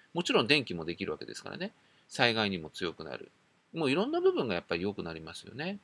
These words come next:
だから、少しずつ取り入れるマンションなんかはやっぱり出てくるでしょうし、まあ、今後はですね、そういった設備を作るときに、こういったコージェネレーションのプラントも含めた設備っていうのは、まあ、今後はね、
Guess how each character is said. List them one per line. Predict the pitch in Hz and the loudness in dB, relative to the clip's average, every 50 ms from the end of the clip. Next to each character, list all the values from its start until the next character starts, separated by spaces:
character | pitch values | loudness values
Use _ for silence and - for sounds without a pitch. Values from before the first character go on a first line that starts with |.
| _ _ _ _ _ _ _ _ _ _ _ | _ _ _ _ _ _ _ _ _ _ _
だ | - 156 | -6 0
か | - 151 | 2 2
ら、 | 147 160 170 165 156 120 - - _ _ _ _ _ _ - | 4 6 8 8 8 6 4 0 _ _ _ _ _ _ -14
少 | - - - 196 | -4 0 2 2
し | - - 220 | 2 2 2
ず | 202 | 2
つ | 175 117 - | 2 0 0
取 | - 120 123 131 | 0 -2 -2 -2
り | 139 | -2
入 | 135 135 | -2 -2
れ | 123 | -2
る | 120 98 | -2 0
マ | 92 104 110 107 | 0 0 0 0
ン | 98 90 | -2 -4
シ | - - | -6 -6
ョ | 90 85 85 | -6 -8 -8
ン | 85 | -6
な | 87 85 | -6 -8
ん | 85 95 | -8 -8
か | - - | -10 -6
は | 101 135 147 147 | -2 2 2 4
や | 117 101 | 4 2
っ | - - | 0 -4
ぱ | 107 | -6
り | 90 85 | -6 -4
出 | - 98 | -6 -6
て | - 98 - | -6 -6 -8
く | - - | -8 -8
る | - 80 - - | -10 -10 -10 -8
で | - 95 90 | -8 -8 -6
し | 95 | -6
ょ | 87 82 | -6 -4
う | 82 | -2
し、 | - - - 135 131 127 - - - - - - - _ _ _ _ _ _ _ _ - | -2 -2 0 0 0 -2 -2 -6 -12 -20 -20 -20 -20 _ _ _ _ _ _ _ _ -2
ま | 131 | -2
あ、 | 120 | -2
今 | - - 147 143 143 | 0 0 0 0 2
後 | 143 143 | 2 2
は | 143 131 | 4 2
で | 107 78 | 2 0
す | - - | -2 -4
ね、 | 87 85 | -4 -4
そ | - - 113 110 | -4 -2 -2 -2
う | 110 | -2
い | 104 | -4
っ | |
た | - - 107 | -6 -6 -6
設 | - - 120 104 - - - 95 | -4 -4 -4 -6 -6 -8 -12 -8
備 | 87 85 80 82 | -6 -4 -4 -4
を | 78 80 - | -4 -6 -8
作 | - - - - 127 | -10 -8 -6 -4 -4
る | 98 - | -2 -4
と | - 104 | -6 -6
き | - 113 104 | -6 -6 -6
に、 | 113 131 135 | -4 -4 -6
こ | - - - 104 | -6 -6 -6 -4
う | 104 | -4
い | 101 | -4
っ | 101 - - - _ _ _ _ - | -6 -10 -18 -20 _ _ _ _ 0
た | 104 101 92 90 - - | 4 4 4 4 2 -2
コ | - 107 104 | -8 -10 -8
ー | 104 | -6
ジ | 101 101 | -4 -4
ェ | 98 | -2
ネ | 98 92 | -2 -2
レ | 92 | -2
ー | 90 | -4
シ | - 85 | -4 -6
ョ | 85 | -10
ン | |
の | 82 78 | -12 -12
プ | - - 101 | -8 -4 -4
ラ | 95 90 | -4 -4
ン | 87 | -6
ト | 85 - 90 | -8 -12 -14
も | 85 82 | -14 -14
含 | - - - - 110 | -16 -18 -14 -12 -8
め | 104 98 - | -8 -8 -6
た | - - 143 139 117 | -4 0 0 0 0
設 | - - 101 - - - | 0 -4 -10 -10 -10 -10
備 | 85 90 85 82 | -10 -8 -10 -10
っ | - _ _ - | -12 _ _ -12
て | - 107 | -10 -8
い | 101 | -6
う | |
の | 95 104 127 | -6 -4 -2
は、 | 156 160 131 - - - - - - _ _ _ _ _ _ _ - | 0 0 0 -2 -6 -14 -20 -20 -20 _ _ _ _ _ _ _ -8
ま | 107 | -8
あ、 | 98 101 | -6 -6
今 | 104 98 | -6 -6
後 | 95 92 | -4 -4
は | 90 98 | -4 -4
ね、 | 143 175 | -6 -8